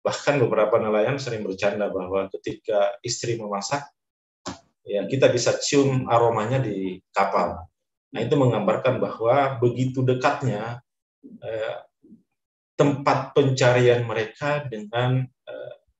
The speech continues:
permukiman mereka. Tapi sayang semua ini tidak diakomodir oleh peraturan yang ada, baik di R T R W maupun di R Z E P tiga K yang sudah ditetapkan.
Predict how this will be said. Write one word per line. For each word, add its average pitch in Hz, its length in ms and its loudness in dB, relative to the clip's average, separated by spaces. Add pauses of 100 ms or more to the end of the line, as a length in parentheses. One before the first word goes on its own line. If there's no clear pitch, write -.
(240)
permukiman 110 640 -2
mereka. 95 400 -6 (920)
Tapi 165 320 -2
sayang 151 560 2
semua 135 400 2
ini 131 320 -2
tidak 110 320 -4
diakomodir 120 640 0
oleh 101 480 -6 (400)
peraturan 135 560 2
yang 101 160 -4
ada, 90 400 -10
baik 127 400 0 (960)
di 107 240 -8
R 104 240 -4
T - 160 0
R 104 160 -4
W 107 80 0 (1040)
maupun 120 480 -2
di 113 160 -2
R 117 160 0
Z 107 240 0
E 117 80 -2
P 110 160 -2
tiga 104 320 -4
K 151 160 0
yang 95 160 -6
sudah 117 240 -4
ditetapkan. 90 720 -8